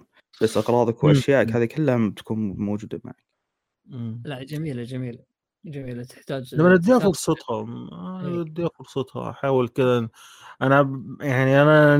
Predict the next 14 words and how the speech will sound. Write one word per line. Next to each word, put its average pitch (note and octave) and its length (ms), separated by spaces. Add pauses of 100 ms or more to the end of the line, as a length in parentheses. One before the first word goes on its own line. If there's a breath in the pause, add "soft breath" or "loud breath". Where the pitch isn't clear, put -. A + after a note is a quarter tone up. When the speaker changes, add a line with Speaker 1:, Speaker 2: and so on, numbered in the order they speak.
(140)
Speaker 2:
دايمًا D3 320
بح-، C#3+ 240
يعني C3 580
بحب C3 320
إن C3+ 140
أنا B2 680 (100)
أخرج C#3 320
بره B2+ 300
نطاق A#2+ 420
راحتي B2 320
كده B2 200
في - 160
بعض A#2+ 200
الألعاب. A#2+ 380